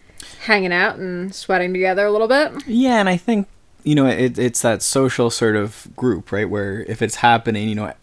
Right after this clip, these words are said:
Speaker 2: one of us, you know, one of the, you know, teams or whatever has had a late night or, you know, they've had, you know, they've been up all night working on bikes or, you know, something like that, late athlete pickup. So, you know, inevitably one of us,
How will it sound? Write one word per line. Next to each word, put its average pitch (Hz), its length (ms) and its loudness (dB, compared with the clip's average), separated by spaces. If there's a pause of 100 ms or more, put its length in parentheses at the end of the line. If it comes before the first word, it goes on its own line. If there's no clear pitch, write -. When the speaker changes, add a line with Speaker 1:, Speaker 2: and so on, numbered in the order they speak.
Speaker 2:
one 123 260 0
of 110 120 0
us, - 440 -8
you 101 80 -8
know, 92 140 -8
one 113 240 -2
of 107 140 -6
the, 104 260 -6 (100)
you 107 80 -10
know, 95 160 -10
teams 110 400 -2
or 98 80 -6
whatever 104 260 -6
has 101 120 -6
had 104 160 -4
a 98 280 -8
late 110 300 -6
night 107 380 -8
or, 98 360 -8
you 80 140 -10
know, 98 140 -8
they've 98 180 -10
had, 101 380 -10 (500)
you 101 100 -8
know, 87 80 -6
they've 98 120 -10
been 101 100 -6
up 107 160 -8
all 104 100 -2
night 101 220 -8
working 101 280 -8
on 95 120 -10
bikes 131 560 -2
or, 92 520 -6
you 107 100 -10
know, 90 120 -10
something 82 300 -8
like 92 100 -10
that, 82 140 -10
late 98 220 -8
athlete 104 420 -10
pickup. 143 420 -2
So, - 120 -6
you 104 160 -4
know, 90 220 -8
inevitably 123 640 2
one 120 340 0
of 107 100 0
us, - 460 -8